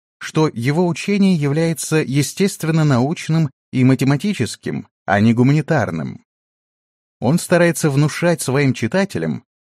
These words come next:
хотя и остерегается формулировать это с полной однозначностью, что его учение имеет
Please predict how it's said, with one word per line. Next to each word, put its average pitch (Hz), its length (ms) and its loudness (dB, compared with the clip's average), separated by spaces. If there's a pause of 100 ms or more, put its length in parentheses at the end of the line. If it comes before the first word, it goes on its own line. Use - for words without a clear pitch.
(100)
хотя 185 280 0
и 180 160 -2
остерегается 139 920 -2
формулировать 110 680 -2
это 104 300 -2
с - 100 -12
полной 107 500 2
однозначностью, 95 1040 -4 (440)
что - 220 -2
его 160 320 0
учение 190 640 0
имеет 151 440 0